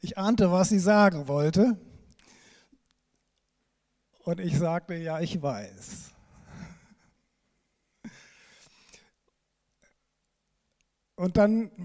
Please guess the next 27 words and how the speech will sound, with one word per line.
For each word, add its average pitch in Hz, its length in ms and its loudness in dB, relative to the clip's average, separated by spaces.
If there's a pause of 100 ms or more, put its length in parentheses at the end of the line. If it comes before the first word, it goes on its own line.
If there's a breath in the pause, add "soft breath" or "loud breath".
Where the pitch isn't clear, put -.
(140)
dachte 208 260 0
ich 208 60 -2
natürlich 190 320 0
weiter, 202 360 -2
okay, 185 260 -6
es 165 180 -10
geht 170 180 -10
um 165 100 -14
diesen 170 220 -6
Sonntag. 165 760 -6
Welch 160 240 -10
eine 165 200 -8
Botschaft, 208 880 -2 (560 soft breath)
die 131 80 -16
ihr 139 120 -12
wahrscheinlich 196 420 -4
schon 202 160 -2
so 190 240 -2
oft - 260 -6
gehört 185 420 -4
habt, 190 480 -8 (760 soft breath)
ähm, 156 500 -10 (440)
passte 185 480 -4
diesen 139 360 -8
Sonntag 147 640 -2
und 127 180 -12
was, - 680 -4